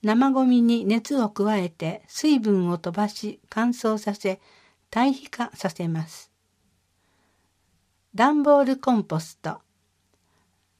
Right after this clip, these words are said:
段ボールに木材、土壌改良材を入れてかき混ぜ、微生物の力により生ゴミを分解し、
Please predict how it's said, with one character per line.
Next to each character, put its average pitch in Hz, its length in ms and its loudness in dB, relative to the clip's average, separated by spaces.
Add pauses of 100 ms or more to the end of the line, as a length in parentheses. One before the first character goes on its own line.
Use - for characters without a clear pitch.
段 262 240 2
ボ 269 200 4
ー - 20 0
ル 196 140 0
に 180 280 0 (100)
木 277 200 -2
材、 170 360 -4 (380)
土 185 140 -2
壌 240 360 -2
改 233 300 -2
良 208 180 2
材 175 300 -4
を 165 180 -4
入 185 120 -4
れ 208 120 -2
て 208 340 -6
か - 160 -6
き 226 180 -4
混 196 160 0
ぜ、 185 200 -8 (460)
微 208 160 -2
生 302 280 0
物 190 260 -2
の 175 140 0
力 240 420 0
に 185 160 2
よ 170 120 0
り 175 220 -6 (460)
生 233 240 2
ゴ 240 160 2
ミ 226 220 2
を 214 100 0
分 226 240 2
解 208 240 -2
し、 - 380 -8